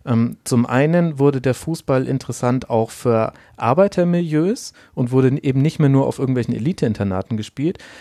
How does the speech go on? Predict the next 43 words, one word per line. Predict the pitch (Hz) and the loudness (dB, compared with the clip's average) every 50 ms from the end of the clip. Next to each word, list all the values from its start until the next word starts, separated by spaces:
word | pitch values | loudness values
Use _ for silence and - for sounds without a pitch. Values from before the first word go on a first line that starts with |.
| - - | -14 -6
Und | - 143 131 | -4 -4 -2
zum | - 143 135 - | 0 -2 -2 0
anderen | - 131 170 196 214 208 147 139 156 175 202 233 - - _ - _ _ _ _ | 2 2 2 4 2 2 2 0 0 0 0 -2 -2 -6 _ -20 _ _ _ _
hat | - 135 - - - | -4 -4 -4 -2 0
irgendwann | 156 156 190 208 208 196 - 156 147 151 | 2 4 4 4 4 2 2 2 2 2
das | 147 143 - | 0 0 0
Militär | 147 143 139 139 127 - - - 143 151 160 165 165 160 _ _ _ _ _ _ _ _ - - | 0 0 2 0 -2 -2 0 2 4 4 4 2 0 -2 _ _ _ _ _ _ _ _ -8 -4
die | 127 117 113 | -4 0 4
Wirkmacht | 131 147 151 - 143 131 123 - - | 4 4 4 4 0 -2 -2 -2 -4
des | 117 - | -8 -6
Fußballs | - - 131 - - - 107 101 101 98 - - - _ _ _ | -6 -6 -8 -6 -2 0 0 0 0 -2 -4 -10 -20 _ _ _
für | _ - - 127 | _ -2 0 0
sich | 120 - 120 107 - - | 0 2 0 -2 -2 -4
erkannt. | 113 - - - 104 95 95 90 - - | -10 -8 -6 -6 -4 -4 -4 -6 -8 -12
Während | - 120 113 120 117 123 127 - | -14 -6 0 2 2 2 2 0
es | - - | -4 -6
vorher | - - 139 147 151 165 | -2 2 2 4 4 4
so | 147 143 151 151 | 2 2 2 2
war, | 156 143 | 2 2
dass | 135 127 - - | 0 0 -2 -2
der | - 117 | -6 -6
Fußball | - - 151 151 - - 127 113 | -4 -4 -4 -4 -2 -2 -2 -2
verpönt | - 120 - - - 131 143 170 175 - | -2 -4 -4 0 2 2 2 2 2 0
war, | 156 | 0
es | 139 - - | 0 0 -2
gibt | 127 113 - | -4 -2 0
ein | 113 107 | 0 2
ganz | 107 117 123 131 - | 2 2 2 0 0
berühmtes | - 131 120 123 139 139 - 131 - | -2 -2 0 0 0 0 -2 -4 -4
Zitat | - 127 117 - 120 120 123 - - | -4 -6 -4 -2 0 0 0 0 -2
von, | - 120 113 110 113 - - - - - | 0 0 0 0 0 -4 -12 -20 -20 -20
ist | - - | -14 -10
das, | - 98 - - - | -10 -10 -10 -12 -14
ist | - - - | -12 -8 -8
das | 101 - - | -8 -6 -2
Ringelnatz, | 104 117 156 185 190 185 180 - | 2 4 4 4 4 4 2 2
der | - 147 | 0 0
gesagt | 127 127 135 143 - - | 0 2 0 0 0 0
hat, | 143 127 - | -2 -4 -4
Fußball | - - 147 - - 135 127 120 | -4 -8 -6 -4 -2 -2 0 2
wäre | 123 120 123 | 2 2 2
eine | 123 113 110 | 0 -2 -2
Fußlümmelei, | - - - 175 170 - - 131 120 123 127 113 98 98 98 104 135 160 202 | -4 -4 -6 -6 -6 -4 -2 0 0 2 2 2 2 0 0 0 0 0 -2